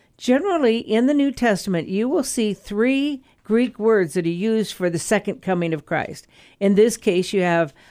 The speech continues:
apocalypsis, which is the unveiling. Then in Second Timothy six fourteen, you see a word called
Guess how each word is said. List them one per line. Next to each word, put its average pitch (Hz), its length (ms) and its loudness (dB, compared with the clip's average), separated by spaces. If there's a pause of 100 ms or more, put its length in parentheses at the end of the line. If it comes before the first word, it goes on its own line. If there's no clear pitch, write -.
apocalypsis, 185 1000 0
which 165 180 -4
is 170 120 -2
the 175 140 0
unveiling. 170 680 -2 (480)
Then 240 320 4
in 220 140 2
Second 233 380 -2
Timothy 214 380 -2
six - 300 -2
fourteen, 240 680 -2
you 202 160 -2
see 202 260 -2
a 175 80 0
word 180 320 0
called 160 300 0